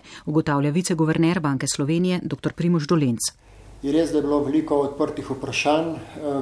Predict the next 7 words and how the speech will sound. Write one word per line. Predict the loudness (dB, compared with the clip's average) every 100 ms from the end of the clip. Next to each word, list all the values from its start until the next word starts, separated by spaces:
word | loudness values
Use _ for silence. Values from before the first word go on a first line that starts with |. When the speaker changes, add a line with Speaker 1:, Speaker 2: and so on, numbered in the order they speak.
| -2
Speaker 2:
veliko | 0 -2 0 -2 0
dilem, | -2 0 2 0 -2 -4
eh, | -2 -2 0 0 0 -2
in | -2
zato | -2 0
tudi | 0 -2 0
banke | 0 0 -2